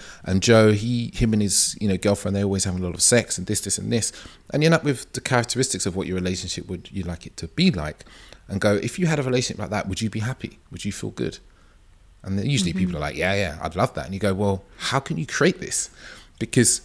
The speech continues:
Speaker 1: often we have this negative assumption that we go to very quickly because of some past experience, right?
Speaker 2: Yeah.
Speaker 1: And it's to see
Speaker 2: Yeah.
Speaker 1: that we get to create our experience in life, and that includes relationships. Not all relationships are the same. If you've had bad experiences before,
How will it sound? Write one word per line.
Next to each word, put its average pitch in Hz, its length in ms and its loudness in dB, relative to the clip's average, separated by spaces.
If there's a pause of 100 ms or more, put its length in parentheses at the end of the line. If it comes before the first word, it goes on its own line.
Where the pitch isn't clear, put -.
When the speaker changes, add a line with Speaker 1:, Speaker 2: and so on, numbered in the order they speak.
(260)
Speaker 1:
often 135 280 -2
we 127 80 2
have 117 160 0
this 104 160 -4
negative 104 460 2
assumption 92 480 0
that 85 80 -8
we 85 100 -10
go 98 200 2
to 98 180 -4
very 85 160 -4
quickly 82 500 -2 (460)
because 117 320 -4
of 107 80 0
some 95 160 -2
past - 320 -4
experience, - 760 -6 (280)
right? 202 160 2
Speaker 2:
Yeah. 202 220 -2 (580)
Speaker 1:
And 95 120 -4
it's 92 140 -2
to 92 140 0
see 139 260 2
Speaker 2:
Yeah. 127 60 2
Speaker 1:
that 98 240 0 (500)
we 127 260 4
get 127 240 0
to - 80 -4
create - 280 0
our 92 160 -2
experience 87 680 -2
in 82 120 -6
life, 82 360 -10 (180)
and 92 120 -2
that 87 100 -2
includes 95 440 -4
relationships. 85 640 -6
Not 104 160 0
all 117 160 0
relationships 104 440 -2
are - 80 -14
the - 60 -8
same. 110 460 2
If 92 100 -12
you've 90 60 -10
had 104 180 0
bad 101 180 2
experiences 90 480 -4
before, 131 480 2